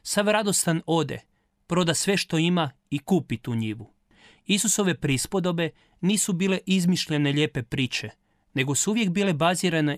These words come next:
na iskustvu židovskog naroda. Tako je bilo i s ovom prispodobom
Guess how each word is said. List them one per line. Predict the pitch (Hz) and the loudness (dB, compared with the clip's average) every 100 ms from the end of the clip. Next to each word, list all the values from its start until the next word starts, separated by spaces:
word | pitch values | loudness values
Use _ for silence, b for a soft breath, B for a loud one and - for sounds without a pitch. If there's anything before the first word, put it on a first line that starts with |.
| - | -2
na | 147 | 0
iskustvu | 139 - 180 190 - | 0 -2 -2 -2 -2
židovskog | 151 170 151 123 - 127 | 0 0 0 -4 -4 -4
naroda. | 135 127 123 107 113 - _ _ _ _ _ | -2 -2 -2 -6 -14 -18 _ _ _ _ _
Tako | - 143 - | -4 -2 2
je | 180 | 0
bilo | 170 196 | 2 2
i | 190 | 2
s | - | 2
ovom | 214 196 | 2 2
prispodobom | - 147 185 - 180 160 160 147 | 2 0 0 -2 -2 0 0 -2